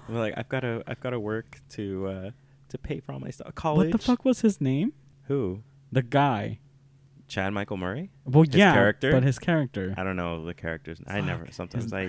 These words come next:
Speaker 1: don't
Speaker 2: name was
Speaker 1: remember names.
Speaker 2: Sam, and then his name was
Speaker 1: Do you remember his username?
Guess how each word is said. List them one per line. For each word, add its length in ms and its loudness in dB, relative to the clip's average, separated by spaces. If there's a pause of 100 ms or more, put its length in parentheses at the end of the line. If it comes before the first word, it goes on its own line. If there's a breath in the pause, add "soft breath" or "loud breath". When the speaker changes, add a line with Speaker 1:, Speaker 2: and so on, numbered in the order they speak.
Speaker 1:
don't 40 0
Speaker 2:
name 160 2
was 120 2
Speaker 1:
remember 40 -6
names. 100 -8
Speaker 2:
Sam, 540 0
and 140 0
then 140 0
his 240 -2
name 220 0
was 480 -4 (2750 soft breath)
Speaker 1:
Do 100 -10
you 280 -2
remember 400 0
his 220 0
username? 600 0